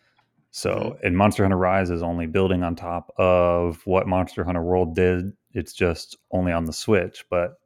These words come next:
Speaker 1: again, it's on my list, my backlog of games. Uh, I think, I think it definitely has a good chance. Uh,
Speaker 2: Sure.
Speaker 1: I just know there's a couple other big,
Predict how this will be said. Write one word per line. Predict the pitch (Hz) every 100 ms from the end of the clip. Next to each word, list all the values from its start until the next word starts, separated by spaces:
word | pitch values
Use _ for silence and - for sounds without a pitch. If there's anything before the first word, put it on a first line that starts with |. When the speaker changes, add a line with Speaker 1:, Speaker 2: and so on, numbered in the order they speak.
| -
Speaker 1:
again, | 92 90 87
it's | 87 -
on | 95
my | 82
list, | 85 92 - -
my | 85
backlog | 82 90 - 85 82
of | 82
games. | 85 87 85 80 - _ _ _ _ _ _
Uh, | - - - - _ _ _ _ _ _
I | 85
think, | 82 78 - - -
I | 90
think | 82 -
it | - _ _ -
definitely | 101 92 90 85
has | 82
a | 82
good | 80
chance. | - 82 85 101 - _ _ _ _ _
Uh, | - -
Speaker 2:
Sure. | - 117
Speaker 1:
I | 92
just | 90 -
know | 90 87 87 85 82 - _
there's | - 80
a | - _ _
couple | - 104 -
other | 87 85
big, | 80 85 82 80